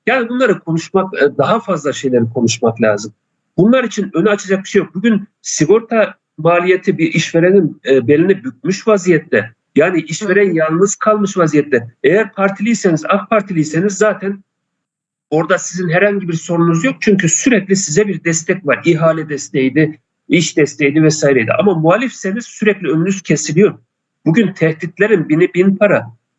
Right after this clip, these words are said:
Speaker 1: Yani biz bunları konuşamıyoruz ama oturup eğer, e, adı konmamış bir seçime aday çıkartmaya çalışırsak ki bazı partiler de,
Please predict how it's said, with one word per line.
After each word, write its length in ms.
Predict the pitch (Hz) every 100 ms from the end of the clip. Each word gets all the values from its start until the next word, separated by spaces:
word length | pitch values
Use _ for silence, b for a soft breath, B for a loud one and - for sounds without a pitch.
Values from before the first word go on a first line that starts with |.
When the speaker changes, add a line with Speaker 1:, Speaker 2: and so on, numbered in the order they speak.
| _ -
Speaker 1:
Yani 220 | 185 180
biz 200 | 190 156
bunları 340 | 170 202 214 196
konuşamıyoruz 840 | 175 175 - 240 240 196 262 - _ _ _ _ _
ama 220 | 160 190
oturup 420 | - 156 156 202 -
eğer, 240 | 139 175 165
e, 280 | 117 -
adı 460 | 143 135 135 151 175
konmamış 460 | - 214 226 165 -
bir 60 |
seçime 460 | 156 - 156 185 160
aday 380 | - 120 170 226
çıkartmaya 480 | - 185 196 165
çalışırsak 600 | - 156 160 269 - 165
ki 120 | - 135
bazı 440 | 160 151 175 175
partiler 520 | 160 165 160 175 202 160
de, 240 | 117 113